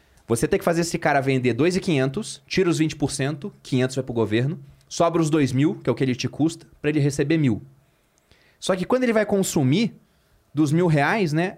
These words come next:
ele não vai investir, só ganha mil, pô, ele vai consumir tudo. Aí ele vai consumir carne. Qual é o imposto na carne? Uns trinta e poucos por cento. Ele vai consumir água mineral, porque não tem saneamento básico onde ele mora.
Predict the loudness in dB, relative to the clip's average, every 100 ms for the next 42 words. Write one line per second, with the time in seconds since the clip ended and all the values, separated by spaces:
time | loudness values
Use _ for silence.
0 | -4 0 2 2 2 0 0 -4 -4 0
1 | 0 2 2 0 0 0 0 -2 -4 -4
2 | 0 0 0 -4 -12 -4 0 2 0 0
3 | -2 -2 0 0 0 0 -2 0 -2 -2
4 | 0 0 0 -4 -14 -20 -20 -8 -6 -2
5 | -2 -2 -4 -6 -6 -4 -4 -4 -2 -2
6 | 0 -2 0 0 0 0 0 0 0 -4
7 | -6 -4 -2 -2 -2 0 0 -2 -2 0
8 | 2 0 0